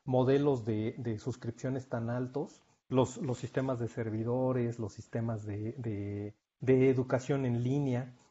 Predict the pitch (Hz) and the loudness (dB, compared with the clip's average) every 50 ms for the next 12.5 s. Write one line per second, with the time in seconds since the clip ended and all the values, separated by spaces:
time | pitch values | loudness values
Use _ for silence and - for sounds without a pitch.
0 | _ _ _ _ _ 139 127 160 165 165 156 156 175 151 147 - 151 147 143 143 | _ _ _ _ _ 4 6 6 8 8 6 4 4 4 6 6 6 6 6 2
1 | 131 - 120 - - 127 127 123 - - - - 127 - - 123 - - 147 147 | 0 -2 -4 -2 -2 -2 -2 0 0 0 0 0 0 0 0 0 6 6 8 8
2 | 143 139 139 131 - 143 127 - 143 139 139 135 - - _ 143 135 127 - - | 8 6 6 2 0 -4 -4 -2 -2 -2 -2 -4 -6 -4 _ 0 0 0 0 0
3 | 143 139 151 - - - 139 123 110 - - 131 117 - - 120 113 - 120 123 | 0 0 0 -4 -4 -4 -2 -2 -2 -2 -2 -2 -2 -2 -2 -4 -4 -2 -2 -2
4 | 127 113 117 - - _ _ _ _ _ _ _ _ _ _ _ _ - 107 117 | -2 -2 -4 -8 -10 _ _ _ _ _ _ _ _ _ _ _ _ -4 -2 -2
5 | 165 220 - - - - - _ _ _ _ _ _ _ _ _ _ _ _ _ | -2 -2 -6 -14 -20 -20 -20 _ _ _ _ _ _ _ _ _ _ _ _ _
6 | _ _ _ - 160 143 135 131 143 139 120 151 139 - - 131 - - 131 - | _ _ _ 2 6 8 8 8 8 6 8 6 6 6 6 6 6 6 6 8
7 | 143 131 131 131 131 127 143 160 160 160 139 123 - - 185 180 - - 131 117 | 6 6 6 6 6 6 6 4 4 4 0 0 0 -2 -2 -2 0 -2 -4 -4
8 | - - 117 113 127 - 147 123 120 107 104 - - 139 123 - 156 143 127 131 | 0 0 0 0 2 0 0 0 0 0 -2 0 -2 -2 0 2 2 2 4 2
9 | 127 123 127 - 139 139 143 143 - - - _ - 143 143 135 127 135 127 - | 0 0 0 0 2 2 0 -2 -6 -16 -18 _ 4 6 6 8 8 6 4 4
10 | - 131 123 131 127 120 120 - - - - - 135 120 120 135 - 160 139 131 | 2 2 4 4 4 2 2 -2 -8 -8 -4 -2 0 0 0 0 2 4 4 4
11 | 135 143 160 180 180 180 - - - 147 143 143 127 135 131 131 131 127 - - | 6 6 4 6 4 2 2 4 2 2 2 2 2 2 0 0 0 0 0 -2
12 | 110 - - 117 110 107 123 120 120 | -2 0 0 -2 0 0 0 -2 -2